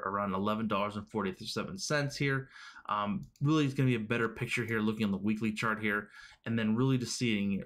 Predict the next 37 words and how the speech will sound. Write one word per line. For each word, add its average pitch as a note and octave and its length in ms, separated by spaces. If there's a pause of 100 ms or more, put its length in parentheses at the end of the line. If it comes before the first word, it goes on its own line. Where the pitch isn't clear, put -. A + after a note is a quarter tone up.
rocket G#2+ 560
ship A2+ 180
higher G2+ 300
over G2 100
the F#2+ 120
past - 500
three A2 180
and G2+ 80
a F#2+ 40
half, F#2+ 280
four G2 220
weeks G#2+ 320
here. G#2 320 (280)
Again, G2+ 440 (920)
with B2 240
the B2+ 100
Ford, B2+ 520 (100)
uh, G2+ 600
F G#2+ 180
one B2 160
fifty A2+ 760
or G#2 140
their, G2 440 (380)
um, F2+ 580
what A#2+ 160
are - 20
they G#2+ 80
calling G2+ 340
the, G2 100 (320)
what C3 200
is B2 120
the G#2 180
truck - 280
called? F2 380
Oh, G#2+ 180
shoot. - 400 (340)
Uh, G#2 340